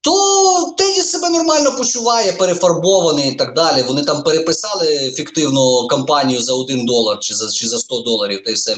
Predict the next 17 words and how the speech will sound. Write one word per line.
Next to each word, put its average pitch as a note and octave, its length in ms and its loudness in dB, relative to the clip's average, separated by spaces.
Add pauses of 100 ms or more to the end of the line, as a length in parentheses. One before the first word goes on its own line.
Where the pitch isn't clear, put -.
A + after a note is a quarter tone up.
багатомільйонну. B2+ 800 -2 (460)
Тому G#3+ 200 4
ще C#4 260 0
раз B3 200 -2
наголошую, F3+ 760 -2
Арахамія, A3+ 840 2
там, F3 200 0
Стефанчук, F3+ 720 -2
вони F3+ 340 2
не G3 220 4
приймають F3 720 2
рішення. C3 720 -2
Рішення G3+ 520 -4 (100)
в F3+ 40 -4
нас F3+ 280 2
приймає E3+ 580 2
Єрмак, D#3+ 560 2